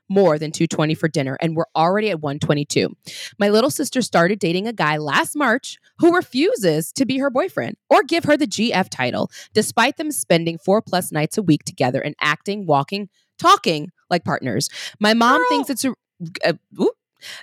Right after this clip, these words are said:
Speaker 1: My mom <laughs> thinks, <laughs> my mom thinks it's ridiculous that I haven't invited the non-B F to the wedding dinner and has been really angry with me about it. The thing is, my sister lives with my parents, and if they found out that she was sleeping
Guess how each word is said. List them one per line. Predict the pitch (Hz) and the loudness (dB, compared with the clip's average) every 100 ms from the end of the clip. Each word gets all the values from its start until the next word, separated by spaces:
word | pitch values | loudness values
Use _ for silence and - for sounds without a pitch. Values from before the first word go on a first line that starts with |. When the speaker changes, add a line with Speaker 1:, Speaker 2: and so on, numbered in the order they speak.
| _ - | _ -8
Speaker 1:
My | 247 262 | 0 2
mom | 262 277 320 370 | 4 6 4 2
<laughs> | |
thinks, | - - 349 294 - - 698 | 0 4 4 4 -4 -4 2
<laughs> | - 784 285 | 2 2 -2
my | 247 208 | 0 -2
mom | 220 214 269 | 2 0 0
thinks | 294 214 214 | -2 -6 -4
it's | 196 | -6
ridiculous | 180 170 190 - 139 - 180 - - - - | -4 0 0 0 -2 -2 -2 -4 -10 -10 -2
that | 180 | 2
I | 170 | 2
haven't | 196 170 175 | 0 0 0
invited | 226 233 165 156 165 | -2 0 0 0 -2
the | |
non-B | 240 262 262 254 196 156 | -4 0 0 0 -2 -4
F | 131 139 - | -4 -4 -2
to | 160 | 0
the | |
wedding | 143 101 - - - | 0 -2 -6 -4 2
dinner | 135 104 - - - - - | 2 2 -4 -10 -16 -16 -4
and | 220 233 | 0 2
has | 240 247 196 | 0 -4 0
been | 233 226 | -2 -2
really | 180 175 208 349 | -4 2 2 2
angry | 311 381 339 | -2 -2 -2
with | 180 | -2
me | 156 | -6
about | 175 311 165 | -2 0 0
it. | 131 _ | -4 _
The | 214 247 | -6 0
thing | 440 392 | 2 2
is, | 175 208 - _ - | 2 0 -6 _ -2
my | 254 | 0
sister | 269 - 359 415 | 0 -2 -4 -2
lives | 359 233 | 0 -2
with | 214 | -2
my | 214 160 | -4 -2
parents, | 196 135 101 - - | 0 -2 -4 -10 -4
and | 196 | -2
if | 202 | 0
they | 226 | -2
found | 226 226 320 226 | 0 0 0 2
out | 214 220 | 2 2
that | 190 | -2
she | - 220 | -4 -2
was | 262 | -2
sleeping | - 165 - 214 | -2 -2 0 0